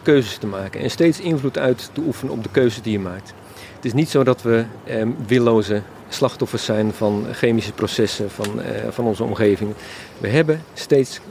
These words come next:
de mogelijkheid om keuzes te maken. Je kan je afvragen en een heel lang gesprek en een hele serie podcast maken over hoe vrij dat dan is.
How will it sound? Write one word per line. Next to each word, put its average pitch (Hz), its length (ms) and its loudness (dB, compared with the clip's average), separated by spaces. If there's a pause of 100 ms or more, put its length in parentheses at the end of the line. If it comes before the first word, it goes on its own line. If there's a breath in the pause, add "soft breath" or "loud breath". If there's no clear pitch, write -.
(260)
de 107 60 -2
mogelijkheid 117 500 2
om 110 100 -8
keuzes 95 320 2
te - 100 -14
maken. 92 300 -14 (1400 loud breath)
Je 110 120 0
kan 131 200 4
je 117 140 0
afvragen 123 600 0
en 120 100 -4
een 110 100 -2
heel 131 180 4
lang 123 120 2
gesprek 120 300 -2 (140)
en - 180 -4
een 110 60 0
hele 107 160 -2
serie 113 440 2
podcast 117 400 -2
maken 104 320 -4
over 98 280 -4
hoe 147 200 4
vrij 123 260 4
dat 101 160 -2
dan 98 140 -2
is. - 280 -8